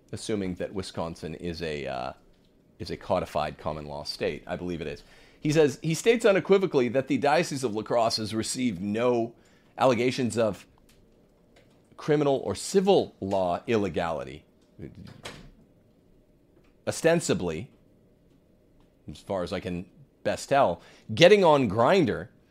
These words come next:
strongly insinuates homosexual activity, which has been, sodomy has been legalized forcibly by the tyrannical fourteenth Amendment and its jurisprudence in this corrupted republic.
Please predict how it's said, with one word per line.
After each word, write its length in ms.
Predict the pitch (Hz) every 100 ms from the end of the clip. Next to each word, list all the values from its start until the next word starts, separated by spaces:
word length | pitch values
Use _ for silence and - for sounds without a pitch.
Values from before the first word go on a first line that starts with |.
| _ _ _ _ _ _ _
strongly 800 | - - - 95 107 135 143 135
insinuates 720 | 123 - 143 131 120 113 131
homosexual 680 | 117 107 - 104 - 98 90
activity, 460 | 85 95 82 117
which 260 | 131 107 107
has 280 | 101 104 95
been, 260 | 95 104
sodomy 500 | 123 - 82 90 113
has 220 | 107 92 95
been 340 | 104 120 127 - _ _ _ -
legalized 760 | 143 208 220 185 110 101 -
forcibly 640 | - 220 277 - 110 120 131
by 240 | 110 113
the 100 | 113
tyrannical 480 | 113 110 104 107 107
fourteenth 580 | - 107 98 - 101 -
Amendment 460 | 101 123 135 127 123
and 120 | 107
its 160 | 95 -
jurisprudence 800 | 165 185 - 139 110 104 - - - - -
in 280 | 151 147 117
this 280 | 131 127
corrupted 580 | - - 104 101 - 98
republic. 640 | 90 85 82 76 80 -